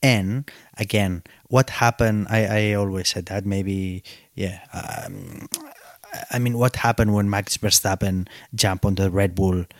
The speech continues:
um, in, in Barcelona? Of course, there was a, that race where both Mercedes crashed into each other, but, I mean, <laughs> I mean, uh, coming, jumping off a Honda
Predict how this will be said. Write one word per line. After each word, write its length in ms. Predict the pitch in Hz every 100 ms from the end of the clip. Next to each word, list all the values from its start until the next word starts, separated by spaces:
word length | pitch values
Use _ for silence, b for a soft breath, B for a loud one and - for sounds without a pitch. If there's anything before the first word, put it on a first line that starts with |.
| B B -
um, 1200 | 95 92 92 92 90 90 90 90 90 92 95 -
in, 240 | 110 98 -
in 120 | 104
Barcelona? 600 | 101 95 98 92 90 82 -
Of 220 | 110 -
course, 380 | 123 135 147 -
there 180 | 113 104
was 240 | 107 104
a, 400 | 104 101 98 98 95
that 220 | 98 98
race 420 | 104 113 113 110
where 140 | 104
both 320 | 92 110 104 104
Mercedes 500 | 98 - 101 98 -
crashed 640 | 104 101 104 - - - B B B
into 220 | 110 117
each 180 | 110 120
other, 300 | 113 139 160 B B
but, 600 | 113 110 113 90 120 - - B B
I 80 | 107
mean, 300 | 107 104 95 b b b -
<laughs> 720 | - 131 - - - - 131
I 80 | 127
mean, 340 | 123 120 123 -
uh, 280 | 127 - - - _ _ - - -
coming, 640 | - 143 147 139 135 131 104 _ _ _ 139
jumping 480 | 123 143 143 135 123
off 420 | 117 110 - - _ - _ -
a 60 | 110
Honda 580 | - 113 101 90 90